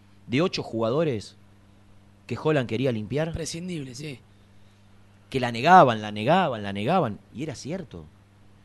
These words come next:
Speaker 1: Eran los amigos de Kogan, en teoría. Eran tres o cuatro titulares. Era Albil, Nico Domingo, Erviti, Jonás Gutiérrez, Gigliotti, el Torito,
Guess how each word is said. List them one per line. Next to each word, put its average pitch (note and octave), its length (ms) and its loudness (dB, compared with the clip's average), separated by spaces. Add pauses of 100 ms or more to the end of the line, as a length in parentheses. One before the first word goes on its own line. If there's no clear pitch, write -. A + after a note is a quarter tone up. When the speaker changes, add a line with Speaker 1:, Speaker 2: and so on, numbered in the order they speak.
(180)
Speaker 1:
Eran E3 220 2
los C3 260 -4 (240)
amigos C#3+ 380 -4
de B2+ 120 -8
Kogan, G#2 340 -6 (240)
en G#2+ 120 -8
teoría. G2+ 400 -8 (2250)
Eran D#3+ 320 0 (460)
tres A#3 240 0
o D3+ 60 2
cuatro G#3 300 -2
titulares. B2+ 600 -6 (160)
Era G#2 200 -2
Albil, A#2 640 -4
Nico G2+ 300 -8
Domingo, G2+ 840 -6
Erviti, G2 640 -6
Jonás F#2 360 -10
Gutiérrez, F#2 600 -10
Gigliotti, G2 600 -6
el F2+ 80 -6
Torito, F#2+ 580 -6